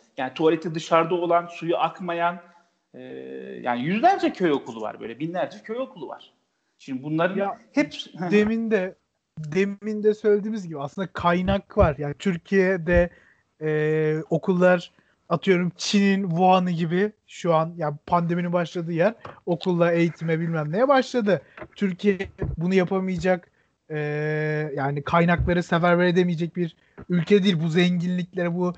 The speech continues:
Speaker 2: şeye sahibiz ama bu zenginlikler asla, e, bu emekçilere, işte bu problemin içinde yaşayanlara asla verilmiyor. İşte bir anda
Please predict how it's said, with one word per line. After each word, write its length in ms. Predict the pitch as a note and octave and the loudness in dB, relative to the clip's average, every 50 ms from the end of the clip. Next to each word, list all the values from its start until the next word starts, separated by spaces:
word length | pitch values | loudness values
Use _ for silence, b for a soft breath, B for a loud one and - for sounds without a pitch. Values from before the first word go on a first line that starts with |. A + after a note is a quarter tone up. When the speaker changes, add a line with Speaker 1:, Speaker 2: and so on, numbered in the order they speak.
| b b | b b
Speaker 2:
şeye 280 | b - F3+ F3 G3 G3 | b -2 2 2 2 4
sahibiz 400 | - G#3+ G3+ G#3 G#3+ G#3 F3+ D#3 | 4 4 6 6 6 4 4 2
ama 220 | F3+ G#3 B3 A#3 | 0 0 0 -2
bu 60 | G#3 F3+ | -2 -2
zenginlikler 720 | E3+ F#3+ F#3+ G3 G3 F3+ G3 G3+ G3+ G3+ - - G#3+ G#3+ | -2 -2 0 0 -2 -2 -2 -2 -2 -2 -2 0 0 4
asla, 540 | A#3 A#3 G#3 - - - E3 F3 A3+ C#4+ - b b b b b b b b b _ - - F3 | 4 4 2 2 -2 -6 -4 -4 -4 -4 -6 b b b b b b b b b _ -20 -16 -14
e, 360 | F3+ F#3 F3+ F3+ F3+ F#3 G3 | -12 -10 -10 -8 -8 -6 -4
bu 120 | G#3+ G#3+ | 2 4
emekçilere, 800 | A3 G#3 G#3+ G3+ F3 - - - F#3 F3+ E3+ D3+ D3 C#3 C#3+ C#3+ D#3+ | 6 6 6 6 4 0 -4 0 2 4 4 4 2 0 -4 -6 -8
işte 400 | E3 - - - E3+ E3 E3+ E3+ B B B B B - | -12 -12 -8 -4 -2 0 0 -2 B B B B B -4
bu 380 | E3 F3+ F#3+ F#3+ F#3+ F#3 F3 b b b - | -2 0 2 2 2 0 -2 b b b -2
problemin 440 | - G3+ G#3 G3+ F3+ F#3 G#3 G3+ G#3+ | 4 6 6 6 6 4 4 2 2
içinde 340 | G#3 E3+ - - G3 F#3+ G3 | 0 -4 -8 -6 -2 0 0
yaşayanlara 720 | G3 F#3 E3+ - F#3+ F3 D#3+ D#3 D#3 D#3 D#3+ F#3+ A#3+ C#4 - b b b | 0 0 -2 -2 0 0 0 -2 -2 -4 -2 -2 -4 -4 -6 b b b
asla 480 | b B3+ G#3+ E3 - - G3 G#3 A3 A3+ | b 4 4 4 2 2 2 4 4 4
verilmiyor. 380 | A3+ A3+ A#3 G#3+ G#3 G3+ E3+ | 2 0 0 -2 -2 -4 -6
İşte 240 | D3 - - D#3+ E3 | -8 -10 -10 -8 -2
bir 100 | G#3 A3 | 2 2
anda 500 | G3+ E3+ D#3 D3 D3+ D#3 G3+ A#3+ B3+ B3 | 2 2 0 -2 -4 -2 0 0 -2 -2